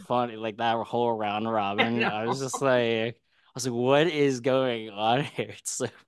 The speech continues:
Speaker 1: funny.
Speaker 2: I think everybody was like, "What, what is going on here?" But it was kind of like an office party where we all played, like,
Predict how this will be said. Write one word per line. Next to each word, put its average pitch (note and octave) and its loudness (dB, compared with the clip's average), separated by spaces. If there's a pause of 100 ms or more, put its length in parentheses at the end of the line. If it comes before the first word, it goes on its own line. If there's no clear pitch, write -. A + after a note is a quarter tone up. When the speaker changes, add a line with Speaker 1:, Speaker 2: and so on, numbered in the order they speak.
Speaker 1:
funny. D3 -10 (500)
Speaker 2:
I B3+ 10
think D4 6
everybody F#3 8
was F3 6
like, F3 6
"What, E3+ -2
what F#3+ 4
is F3 2
going E3+ 4
on E3+ 0
here?" D#3+ -2
But E3+ 2 (840)
it A3+ 10
was C4+ 10
kind C4 8
of C#4+ 6
like B3 8 (220)
an A#3+ 12
office F#3+ 6
party E3+ 6
where E3 4
we E3+ 4
all F3 4
played, F3+ 4
like, E3 0